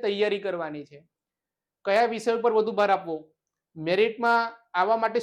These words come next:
શું કરવું જોઈએ, બહુ જ અગત્યના પ્રશ્નો છે, જે આજે આપણે સિમ્પલ મેથડથી શીખવાના છે કે કઈ રીતે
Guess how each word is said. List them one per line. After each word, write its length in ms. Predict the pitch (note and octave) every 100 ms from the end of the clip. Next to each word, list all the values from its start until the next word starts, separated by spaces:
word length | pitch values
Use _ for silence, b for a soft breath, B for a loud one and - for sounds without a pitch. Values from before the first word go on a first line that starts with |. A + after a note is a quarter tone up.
| -
શું 180 | B3+ A#3
કરવું 260 | A3+ A3 F#3
જોઈએ, 260 | F3 D3 C#3 E3
બહુ 300 | F#3 A3 A#3+
જ 160 | A#3 - _ _ _
અગત્યના 560 | F#3 F3+ A3 A3 A#3 A3
પ્રશ્નો 320 | G#3+ - G3 E3+
છે, 100 | D3+ - _ _ _ _ _ _ _
જે 140 | C3+ G3+ A3
આજે 180 | G#3 A3
આપણે 160 | A3 A3
સિમ્પલ 420 | G3+ G3 G3 A#3 G#3+
મેથડથી 460 | G#3+ G#3+ G#3+ A3 A3+ -
શીખવાના 480 | - F#3+ F#3+ G#3+ G#3+
છે 100 | A3 G#3+
કે 40 | A3
કઈ 160 | G#3+
રીતે 140 | A3+